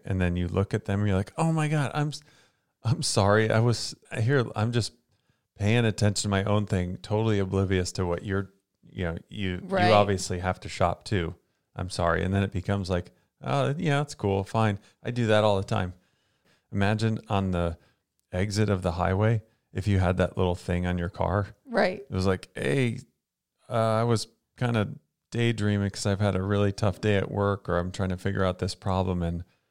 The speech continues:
Speaker 1: man, I saw the exit coming up and I saw a little space and it was right in front of you. Sorry, I took it.
Speaker 2: Right.
Speaker 1: Don't mean anything.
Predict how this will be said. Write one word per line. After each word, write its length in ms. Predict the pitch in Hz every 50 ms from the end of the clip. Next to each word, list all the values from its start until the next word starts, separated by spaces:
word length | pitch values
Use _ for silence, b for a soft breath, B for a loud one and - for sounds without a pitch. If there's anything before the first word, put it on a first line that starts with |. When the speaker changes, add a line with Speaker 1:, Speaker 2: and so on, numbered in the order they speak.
| _ _ _ _ _ _ _
Speaker 1:
man, 260 | - 101 98 101 98 95
I 60 | 90
saw 200 | 87 - - 101
the 180 | 95 92 87 -
exit 360 | 90 95 98 98 98 98 -
coming 280 | - 98 92 90 87 87
up 220 | 90 90 87 -
and 100 | 90 87
I 60 | 90
saw 260 | 87 - - 95 90 87
a 20 |
little 240 | 87 92 95 92 90
space 480 | - - - 95 95 95 95 90 -
and 200 | - 87 85 85
it 60 | 87 90
was 180 | 92 87 85
right 120 | 92 92 90
in 60 | 90
front 240 | - - 87 87 87
of 80 | 87
you. 160 | 92 90 87
Sorry, 420 | 85 - - 92 90 92 90 87 82
I 60 | 80
took 300 | - - 98 90 - -
it. 200 | - - - - _ -
Speaker 2:
Right. 240 | 185 180 170 170
Speaker 1:
Don't 220 | 170 104 101 92 95
mean 160 | 95 92 90
anything. 420 | 87 87 87 82 85 85 85 82